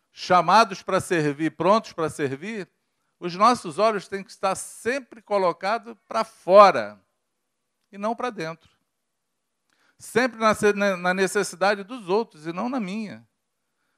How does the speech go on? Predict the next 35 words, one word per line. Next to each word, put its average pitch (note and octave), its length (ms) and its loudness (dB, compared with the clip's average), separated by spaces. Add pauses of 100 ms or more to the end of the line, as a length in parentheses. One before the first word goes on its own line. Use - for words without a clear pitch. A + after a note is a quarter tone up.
Porque E3+ 240 -6
a F#3+ 80 2
arte A3 400 2
da F3 200 4
vida C#3 580 -6 (920)
é E3+ 180 2
viver G#3 560 6
a G#3 100 6
vida A#3 640 -6 (100)
em F3 160 -8
Cristo, A3+ 560 -8
fazendo F#3+ 680 0
aquilo A3 420 -4
que - 80 -2
Ele G#3 140 0
nos A3+ 200 -2
chamou, G#3 440 0
servindo, G#3+ 720 -8 (440)
e F3 100 -12
deixar G#3+ 520 2
que A3+ 140 -12
Ele A#3+ 240 0
cuide B3 380 -8
de C#4 120 -14
nós. A#3+ 560 -4 (1400)
Eu D#3+ 80 -12
falei A3 300 0
semana G#3+ 340 0
passada F3+ 480 -2
aqui F#3 220 -8
dos C#3+ 480 -16
leprosos D#3+ 640 -2
que - 60 -20
foram D#3 220 -12
curados D3 720 -4